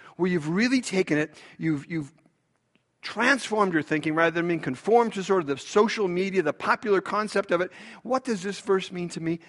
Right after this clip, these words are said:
And write it out. It's not sacrilege. You're just reading the Bible and kind of putting it in your own words.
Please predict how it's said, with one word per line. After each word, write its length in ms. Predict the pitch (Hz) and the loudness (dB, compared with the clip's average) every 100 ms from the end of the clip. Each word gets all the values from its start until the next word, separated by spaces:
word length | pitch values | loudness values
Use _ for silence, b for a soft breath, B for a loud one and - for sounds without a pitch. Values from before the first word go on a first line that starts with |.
| B | B
And 120 | 302 | -8
write 180 | 302 302 | -4 -4
it 60 | |
out. 320 | 302 302 220 - _ _ _ _ _ _ _ _ _ _ _ _ _ | -4 -4 -8 -14 _ _ _ _ _ _ _ _ _ _ _ _ _
It's 100 | 185 | -8
not 120 | 156 | -4
sacrilege. 680 | - 185 120 104 160 220 214 | -2 -2 -6 -6 -6 -6 -8
You're 80 | |
just 180 | 196 180 | -8 -6
reading 220 | 156 196 | -4 -2
the 80 | 208 | -2
Bible 220 | 156 180 | -2 -4
and 80 | 190 | -2
kind 100 | 190 | -6
of 60 | 175 | -6
putting 200 | 175 180 | -4 -4
it 40 | |
in 60 | 156 | -4
your 100 | 135 | -6
own 140 | 127 | -6
words. 380 | 104 90 - | -8 -14 -20